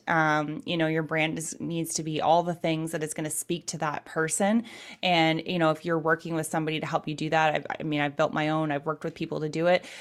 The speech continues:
Um, it's just really important to invest the time to think about what's gonna speak to the client for sure. Um, so I think those are really important pieces. And if you don't know how to do something,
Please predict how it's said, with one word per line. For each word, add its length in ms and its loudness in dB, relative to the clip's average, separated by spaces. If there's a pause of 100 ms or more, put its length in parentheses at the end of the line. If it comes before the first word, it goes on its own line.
(120)
Um, 240 6
it's 100 0
just 160 0
really 200 6
important 460 2
to 100 2
invest 340 0
the 80 -6
time 280 -2
to 40 -6
think 220 -6
about 240 -2
what's 180 -6
gonna 180 -6
speak 320 -8
to 100 -8
the 100 -2
client 440 -2
for 160 0
sure. 440 4 (400)
Um, 360 4
so 120 4
I 40 4
think 160 2
those 200 2
are 100 2
really 280 2
important 720 -4
pieces. 560 2
And 80 2
if 120 0
you 60 0
don't 300 4
know 100 6
how 160 2
to 140 2
do 180 -2
something, 640 0